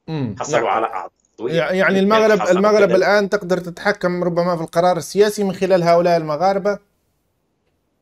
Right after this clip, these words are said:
Speaker 2: لا،
Speaker 1: أو
Speaker 2: لا، لا،
Speaker 1: هم،
Speaker 2: يا أخي،
Speaker 1: هم
Speaker 2: ليس
Speaker 1: الآن
Speaker 2: هذا.
Speaker 1: إسرائيليين وليسوا مغاربة، يعني مش عارف أنا الجنسية المغربية ما
Speaker 2: نعم.
Speaker 1: زالت عندهم
Speaker 2: لا،
Speaker 1: أم
Speaker 2: لا.
Speaker 1: لا.
Speaker 2: لا، لا يمكن أن، يعني، أن نتحدث عن هذا الموضوع بهذه البساطة. لا يمكن أن
Speaker 1: لكن
Speaker 2: يؤثر
Speaker 1: يا، يا
Speaker 2: على
Speaker 1: أستاذ عبد الهادي، طيب،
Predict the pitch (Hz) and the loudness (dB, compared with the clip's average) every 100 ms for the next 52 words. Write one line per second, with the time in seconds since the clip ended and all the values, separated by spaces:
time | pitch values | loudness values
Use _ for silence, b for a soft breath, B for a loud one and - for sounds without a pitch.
0 | _ - 135 180 180 180 175 208 208 190 | _ -12 2 6 6 6 4 4 2 2
1 | 208 202 214 196 190 202 202 208 226 185 | 2 2 2 0 0 2 4 4 4 0
2 | 165 160 156 151 147 143 107 110 107 107 | 0 -2 -4 -4 0 2 0 -2 -4 -6
3 | 113 120 139 185 147 147 143 147 143 175 | -10 -10 -2 0 0 -2 -4 -6 -4 -2
4 | 160 156 151 156 175 160 156 160 151 175 | -2 -4 -4 -2 -2 0 -2 -2 -2 -2
5 | 151 - 139 143 110 - _ _ _ 190 | -2 -2 0 0 -2 -8 _ _ _ -8
6 | 175 - 160 _ _ _ _ _ _ _ | -8 -8 _ _ _ _ _ _ _ _
7 | _ 139 156 160 175 202 - 151 139 135 | _ -8 -4 -4 -4 -6 -10 -10 -8 -8
8 | 123 117 110 104 101 101 117 120 123 123 | -6 -6 -6 -6 -8 -8 -6 -6 -6 -6
9 | 120 120 120 - 147 190 131 110 113 113 | -4 -4 -4 -4 -4 -4 -4 -4 -4 -6
10 | 113 127 139 117 113 110 104 104 - 95 | -6 -6 -6 -2 -4 -4 -10 -12 -12 -10
11 | - 330 320 - 247 233 - 202 226 196 | -4 -2 0 2 2 0 2 4 6 6
12 | 226 196 220 185 180 165 160 165 180 156 | 6 4 0 2 2 0 0 0 0 2
13 | 214 151 | 2 2